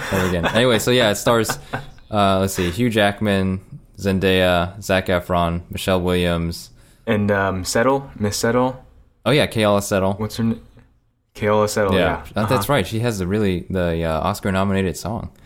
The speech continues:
Speaker 2: Yeah.
Speaker 1: Yeah, we'll
Speaker 2: That's
Speaker 1: talk about
Speaker 2: good.
Speaker 1: that later. Anyway,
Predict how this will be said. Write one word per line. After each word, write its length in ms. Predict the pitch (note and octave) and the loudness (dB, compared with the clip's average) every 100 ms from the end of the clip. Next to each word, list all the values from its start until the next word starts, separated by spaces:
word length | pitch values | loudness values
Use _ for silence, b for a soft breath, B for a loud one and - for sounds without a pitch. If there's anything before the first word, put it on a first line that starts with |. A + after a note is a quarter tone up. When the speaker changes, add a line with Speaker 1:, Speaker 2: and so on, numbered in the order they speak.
| b b b _ _ _ _ _ _ _ _ _ _ - | b b b _ _ _ _ _ _ _ _ _ _ -4
Speaker 2:
Yeah. 420 | G#2 C#3 F#2+ C#2+ - | 0 2 0 -4 -2
Speaker 1:
Yeah, 220 | F2 - | -2 -2
we'll 120 | F#2+ | -2
Speaker 2:
That's 80 | G2+ | 0
Speaker 1:
talk 100 | A#2 | 0
about 160 | G#2+ G2 | 0 0
Speaker 2:
good. 80 | F2+ | 0
Speaker 1:
that 60 | |
later. 240 | F2+ E2 - | 0 -4 -6
Anyway, 280 | F#2 F2 D#2 | -6 -6 -6